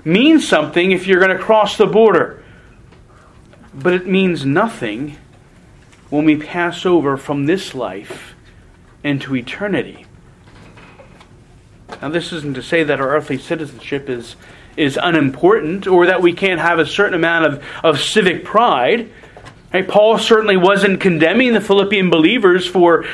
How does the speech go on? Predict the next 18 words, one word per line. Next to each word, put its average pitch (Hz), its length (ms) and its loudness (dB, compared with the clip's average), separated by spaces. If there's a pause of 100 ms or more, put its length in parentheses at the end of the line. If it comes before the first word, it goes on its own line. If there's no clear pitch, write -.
(140)
being 226 300 4
Roman 175 400 2
citizens. 151 720 0 (600)
No, 247 260 2
in 170 80 0
fact, 185 280 0
Paul 208 180 4
himself 262 480 0
had 202 180 -2
the 190 80 2
privilege 185 460 0
of 160 240 0 (200)
Roman 180 360 2
citizenship, 180 720 0
and 196 120 4
he 208 120 2
used 240 440 4
that, 185 360 0